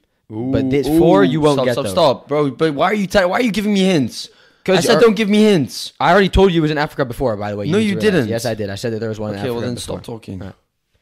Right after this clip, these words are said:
Speaker 2: If you won't get it.
Speaker 1: Fucking
Speaker 2: I'd focus on number one. I wouldn't focus on number four.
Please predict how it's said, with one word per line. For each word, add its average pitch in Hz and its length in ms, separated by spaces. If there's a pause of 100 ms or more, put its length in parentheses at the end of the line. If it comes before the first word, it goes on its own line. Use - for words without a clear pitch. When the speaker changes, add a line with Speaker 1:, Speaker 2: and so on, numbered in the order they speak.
(1200)
Speaker 2:
If 95 80
you 98 100
won't 120 140
get 101 120
it. - 120
Speaker 1:
Fucking - 460
Speaker 2:
I'd 143 140
focus 180 280
on 156 100
number 135 200
one. 104 260 (180)
I 113 100
wouldn't 131 200
focus 117 240
on 104 80
number 98 220
four. 90 200